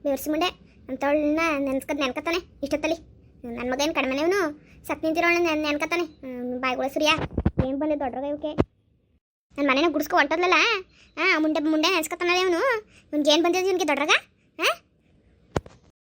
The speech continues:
ಅತ್ತೆ? ಅತ್ತೆ? ಹಾ? ಯಾರು?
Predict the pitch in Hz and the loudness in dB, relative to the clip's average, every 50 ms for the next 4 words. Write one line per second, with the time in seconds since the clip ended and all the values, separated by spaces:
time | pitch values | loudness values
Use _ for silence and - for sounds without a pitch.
0 | _ _ _ _ - - - - - - 320 - - - - 330 311 311 311 311 | _ _ _ _ -20 -14 -6 0 2 2 2 2 2 0 0 0 -2 -6 -6 -6
1 | 320 339 359 392 440 523 622 740 762 _ _ _ _ _ _ _ _ _ _ _ | -8 -8 -8 -8 -10 -10 -12 -14 -18 _ _ _ _ _ _ _ _ _ _ _
2 | _ _ _ _ _ _ _ _ - - - - - - 302 311 311 - - _ | _ _ _ _ _ _ _ _ -20 -20 -20 -20 -18 -14 -12 -10 -10 -12 -14 _
3 | - - 466 480 523 539 539 539 539 539 523 508 494 480 480 466 453 453 427 - | -16 -12 -10 -10 -10 -10 -10 -10 -8 -8 -8 -6 -6 -6 -6 -6 -4 0 2 2
4 | - 381 349 339 311 311 - - - - - _ _ _ - - - _ _ _ | 2 2 0 -8 -20 -20 -18 -16 -16 -16 -16 _ _ _ -20 -20 -20 _ _ _
5 | _ _ _ _ - 349 359 415 440 - _ _ _ _ _ _ _ _ _ _ | _ _ _ _ 2 2 2 2 0 -4 _ _ _ _ _ _ _ _ _ _
6 | - 311 302 392 508 | -2 0 2 2 2